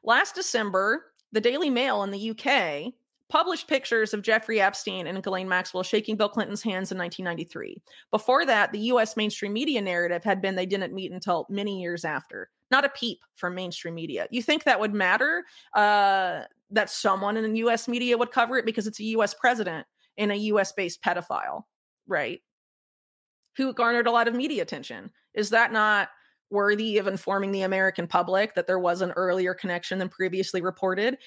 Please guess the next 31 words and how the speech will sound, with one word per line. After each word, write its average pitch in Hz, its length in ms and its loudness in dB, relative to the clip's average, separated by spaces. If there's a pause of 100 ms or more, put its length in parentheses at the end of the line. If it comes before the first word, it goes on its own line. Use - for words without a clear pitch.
(120)
Why 190 200 4
did 226 140 -2
they 226 140 2
ignore 240 320 0
it? - 160 -8 (220)
Why 240 220 6
did 370 160 0
five 254 320 2
months 220 300 0
later, 226 340 2
a 185 60 2
guy 202 320 2
named 196 240 -6
Mark 196 260 0
Middleton, 190 640 -4 (240)
who 240 100 0
was 214 180 0
protected 208 580 0
not 285 160 2
just - 160 -8
by 196 100 4
Bill 180 160 0
Clinton, 202 460 -6
but 190 160 -2
by 170 100 0
George 185 400 -2
W. 170 380 -2
Bush 185 640 2 (480)
from 202 180 0
being 185 240 -4
prosecuted, 185 880 -2